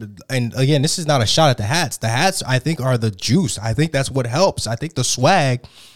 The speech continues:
is just not where it needs to be right now. But I know you probably differ.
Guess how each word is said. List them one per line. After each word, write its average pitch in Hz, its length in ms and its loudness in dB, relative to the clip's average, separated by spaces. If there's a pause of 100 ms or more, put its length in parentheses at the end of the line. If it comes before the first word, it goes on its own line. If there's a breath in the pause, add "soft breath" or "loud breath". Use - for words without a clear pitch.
(300 loud breath)
is 127 180 0
just 131 200 0
not 135 260 0
where 131 180 4
it 123 60 -2
needs 131 220 -2
to 117 100 -2
be 135 200 2
right 107 240 0
now. 90 280 -8 (840)
But 123 100 2
I 120 120 2
know 113 100 2
you 104 160 0
probably 95 400 -2
differ. 80 420 -10